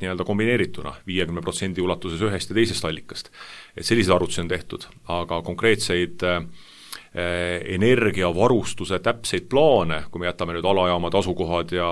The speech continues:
liitumisvõrkude asukohad, siis selliseid arvutusi veel ei ole. Ja need meil tekivad kindlasti, äh, projekti järgmistes etappides. Aga kui tuua siia peale ka see, äh, elektrienergia või tarbitava energia nagu mõju, siis on arvestatud ka välja seda,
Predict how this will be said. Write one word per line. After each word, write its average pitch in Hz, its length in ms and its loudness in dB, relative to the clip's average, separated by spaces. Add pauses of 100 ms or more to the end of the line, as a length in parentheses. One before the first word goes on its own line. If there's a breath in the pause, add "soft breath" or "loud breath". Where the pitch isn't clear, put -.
(140)
liitumisvõrkude 92 720 -2
asukohad, 85 400 -2
siis - 160 -8
selliseid 92 240 0
arvutusi 95 400 0
veel 95 160 2
ei 82 80 2
ole. 76 160 -6 (460 loud breath)
Ja - 160 -8
need 98 140 -2
meil 87 100 -2
tekivad 90 240 -4
kindlasti, 90 480 -2
äh, 87 160 -2
projekti 98 320 -2
järgmistes 87 400 -2
etappides. - 480 -4 (680 loud breath)
Aga 87 100 -4
kui 90 80 0
tuua 113 240 4
siia 95 160 2
peale 113 260 6
ka 90 140 2
see, 90 220 2 (500)
äh, 90 680 -4
elektrienergia 95 840 0
või 87 140 0
tarbitava 101 580 0
energia 90 480 0
nagu 90 240 -2
mõju, 127 400 4 (160)
siis 85 160 -8
on 95 80 2
arvestatud 95 400 0
ka 101 80 -8
välja 110 240 4
seda, 117 240 4